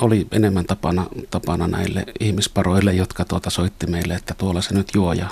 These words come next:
mä en, mä en mahda sille mitään, niin sanoa vaan, että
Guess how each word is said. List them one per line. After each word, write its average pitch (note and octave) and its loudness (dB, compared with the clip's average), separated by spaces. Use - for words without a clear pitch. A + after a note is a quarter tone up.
mä G2 2
en, F2 0
mä F2+ 2
en F2+ 0
mahda F#2 0
sille F2+ 0
mitään, F2+ 0
niin F2+ -2
sanoa E2+ -4
vaan, E2 -4
että - -8